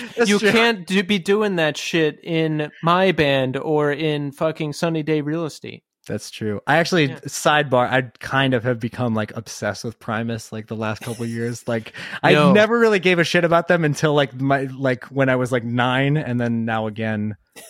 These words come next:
Speaker 2: It's funny that you mentioned that, 'cause they creeped into my YouTube algorithm, and I, I've never seen any of their videos,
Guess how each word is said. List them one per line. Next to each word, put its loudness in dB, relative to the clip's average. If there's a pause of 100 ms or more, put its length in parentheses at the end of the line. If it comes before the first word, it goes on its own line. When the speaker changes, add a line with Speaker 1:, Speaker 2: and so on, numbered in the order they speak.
(420)
Speaker 2:
It's -6
funny 2
that 2
you 0
mentioned 0
that, -2
'cause -8
they -2
creeped -2
into 0
my 0
YouTube 0
algorithm, -2 (560)
and 2 (280)
I, 2
I've 2
never 2
seen 0
any 0
of -2
their 2
videos, -2